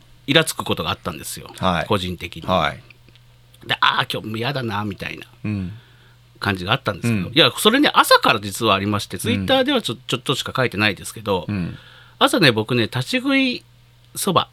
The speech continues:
Speaker 2: はい。
Speaker 1: うどんそばをね、まあ、ちょいちょい食べるんですけど、
Speaker 2: うん、いいですね。
Speaker 1: 朝ごはんにね。
Speaker 2: はい。
Speaker 1: で、僕、うどんを頼んだんですよ。あ、
Speaker 2: はい。
Speaker 1: じゃあ、そばを頼んだんですよ。
Speaker 2: はい。
Speaker 1: 朝そば派なんで。
Speaker 2: はい。
Speaker 1: そばを頼んだのに。
Speaker 2: 朝そば。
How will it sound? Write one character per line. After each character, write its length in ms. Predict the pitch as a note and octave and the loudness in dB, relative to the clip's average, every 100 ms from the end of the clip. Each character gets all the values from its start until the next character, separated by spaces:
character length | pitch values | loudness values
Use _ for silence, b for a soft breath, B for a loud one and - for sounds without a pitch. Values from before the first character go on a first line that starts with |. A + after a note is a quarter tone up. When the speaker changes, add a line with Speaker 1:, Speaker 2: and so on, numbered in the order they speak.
| - - - - | -14 -20 -10 2
Speaker 2:
は 200 | A2 E2+ | 2 2
い。 80 | - | -2
Speaker 1:
う 80 | B2+ | -2
ど 120 | C3+ | 0
ん 100 | B2 | 0
そ 120 | B2+ | 0
ば 120 | G#2 | -2
を 100 | - | -6
ね、 200 | D#2+ C3+ - _ _ _ - | -10 -12 -14 _ _ _ -4
ま 80 | |
あ、 20 | D3+ | 2
ち 100 | D3+ | 4
ょ 60 | |
い 60 | C3 | 4
ち 80 | D3 | 2
ょ 40 | |
い 180 | E2+ - - | 0 -6 -8
食 120 | G2+ | 0
べ 80 | A2+ | 2
る 60 | A#2 | 4
ん 140 | G2+ | 0
で 60 | G2 | -2
す 100 | F2+ | -4
け 60 | |
ど、 100 | F2 | -6
Speaker 2:
う 40 | F#2 | -6
ん、 20 | |
い 40 | |
い 20 | |
で 80 | F2 | -6
す 80 | - | -4
ね。 80 | E2+ | -4
Speaker 1:
朝 180 | - G#2 | -2 -2
ご 120 | F#2+ | -2
は 120 | - | -2
ん 40 | - | -4
に 80 | - | -4
ね。 60 | |
Speaker 2:
は 160 | F2+ D#2 | -2 -2
い。 80 | - - - b b b b b b b G#3+ | -4 -14 -20 b b b b b b b 6
Speaker 1:
で、 220 | B3 B3 | 10 10
僕、 260 | G3+ G3+ | 8 2
う 180 | G#3 F#3+ | 2 4
ど 140 | G#3+ C#4 | 6 4
ん 140 | C#4 | 4
を 80 | C#4 | 4
頼 200 | C4+ C4+ | 6 8
ん 160 | E4 | 10
だ 80 | G3 | 8
ん 60 | G#2 | 4
で 100 | F#2+ | 0
す 160 | - | -10
よ。 120 | D2 - | -14 -2
あ、 80 | - | 2
Speaker 2:
は 40 | C#3+ | 4
い。 20 | |
Speaker 1:
じ 80 | C3+ | 4
ゃ 0 | |
あ、 20 | |
そ 140 | - | 4
ば 120 | D#4 C#4 | 6 6
を 60 | |
頼 240 | A#2 G#2+ G#2+ | 6 4 2
ん 40 | |
だ 60 | F2 | 2
ん 40 | |
で 60 | G#2 | 4
す 20 | |
よ。 40 | |
Speaker 2:
は 100 | G2 | 4
い。 60 | - | 2
Speaker 1:
朝 240 | - C3+ G3+ | 0 4 4
そ 140 | G#3 | 6
ば 100 | F#3+ | 4
派 160 | F3+ F3 | 4 2
な 120 | D3+ | 0
ん 100 | F#2+ | -2
で。 120 | E2+ | -2
Speaker 2:
は 180 | G2+ F2 | 2 2
い。 40 | B B B B - | B B B B -4
Speaker 1:
そ 140 | C4+ | 4
ば 120 | D4+ | 6
を 80 | G3+ | 8
頼 260 | C#3 B2+ A#2+ | 6 4 2
ん 60 | |
だ 120 | F#2+ | 0
の 80 | F2 | -4
に。 140 | F#2 - | 2 6
Speaker 2:
朝 180 | - G#3 | 8 8
そ 100 | G#3 | 8
ば。 320 | E3 - | 6 2